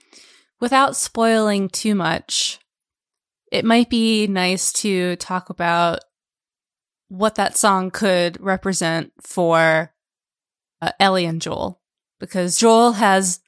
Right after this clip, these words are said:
lost someone. He's lost his fourteen-year-old daughter in the very beginning of the apocalypse, and he's shut himself off with, I guess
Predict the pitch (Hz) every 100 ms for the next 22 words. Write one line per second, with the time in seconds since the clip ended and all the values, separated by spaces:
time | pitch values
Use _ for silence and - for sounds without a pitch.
0 | _ _ _ _ _ 202 185 185 - -
1 | - 165 160 151 156 175 170 165 170 170
2 | - 170 - 185 175 - 175 170 175 180
3 | 165 156 160 170 - _ _ - 185 175
4 | 175 185 202 196 185 170 165 165 175 -
5 | 170 156 160 _ _ _ _ _ 185 165
6 | 156 156 151 _ - 190 180 156 147 147
7 | 156 - - - _ _ _ - 170 160
8 | 165 170 - _ _ _ _ _ _ _
9 | - 196 190 175 170 - - _ _ _
10 | - - 254 247 240 220 226 196 196 160
11 | 151 160 - - - _ _ _ _ 277
12 | 370 - 330 339 359 -